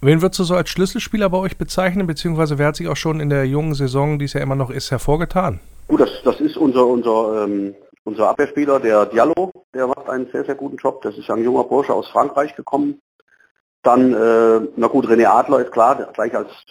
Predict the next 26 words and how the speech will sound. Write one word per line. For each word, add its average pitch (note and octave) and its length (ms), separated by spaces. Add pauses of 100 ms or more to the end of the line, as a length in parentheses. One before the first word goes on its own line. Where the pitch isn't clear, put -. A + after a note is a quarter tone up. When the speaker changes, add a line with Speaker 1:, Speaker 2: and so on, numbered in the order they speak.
Speaker 2:
auch G#2 200
als G2 180
Führungsspieler B2+ 760
hat A#2+ 140
er B2 60
sich B2 200
rauskristallisiert, A#2+ 920
der G#2 140
ist - 80
schon, A2 520
schon G#2+ 200
ein G#2+ 40
toller G#2+ 220
Kerl. B2 360 (640)
Und, A#2+ 360
äh, A2+ 320 (160)
die A2+ 80
letzten B2 320
Spiele C3+ 300
hat A#2 220
mich C3 180
eigentlich B2 240
überzeugt, A#2 560
unser A2 240
junger, G#2 720
ähm, F#2+ 260